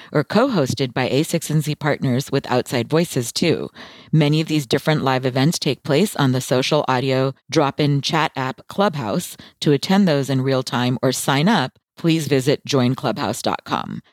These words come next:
As a reminder, all the content posted here is provided for informational purposes only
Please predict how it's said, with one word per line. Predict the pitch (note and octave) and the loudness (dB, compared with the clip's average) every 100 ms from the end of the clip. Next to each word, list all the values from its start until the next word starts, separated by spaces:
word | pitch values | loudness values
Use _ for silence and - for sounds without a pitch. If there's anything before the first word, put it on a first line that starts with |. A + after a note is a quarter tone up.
| _ - | _ -2
As | D3 C#3 | 0 2
a | |
reminder, | C3 C3 C3+ D#3 G#3 - - | 2 2 2 4 2 0 -4
all | C3 B2 C3+ | 0 2 2
the | D#3 | 0
content | D3 C3+ D3+ B2 - | -2 -2 -2 -2 -2
posted | B2+ - D3+ | -2 -2 -2
here | E3+ F#3 | 0 2
is | - - | 0 -4
provided | - B2 B2 B2+ E3+ | -4 -2 0 0 0
for | - - | -2 -2
informational | C3 B2+ C3 B2+ - B2+ | -2 0 0 0 0 -2
purposes | B2 C3 - A#2+ A#2+ - | 0 -2 -2 -2 -2 -2
only | A#2+ B2+ C#3+ F#3 | 0 2 2 2